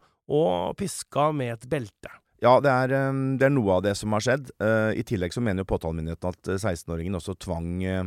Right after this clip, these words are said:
Speaker 2: da denne gutten til å ta ut penger, eh, til dem, drikke sin egen urin, og også kysse skoene til, eh, en av dem. Og dette er jo,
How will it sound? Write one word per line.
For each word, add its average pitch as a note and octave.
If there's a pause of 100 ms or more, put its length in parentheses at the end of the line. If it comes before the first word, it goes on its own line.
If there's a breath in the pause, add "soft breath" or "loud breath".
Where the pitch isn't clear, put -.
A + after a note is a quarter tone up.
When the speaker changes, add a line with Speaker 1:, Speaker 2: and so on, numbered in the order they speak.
Speaker 2:
da F2+
denne F#2
gutten A#2+
til F#2+
å G2+
ta F#2
ut -
penger, F#2
eh, -
til G2+
dem, D#3+ (420 soft breath)
drikke A2+
sin A2+
egen F#2 (160)
urin, G#2+ (400 soft breath)
og F2+
også G#2
kysse -
skoene F2
til, F2
eh, F2+ (140)
en E2+
av D#2+
dem. G2+
Og F#2+
dette F#2
er F#2
jo, A2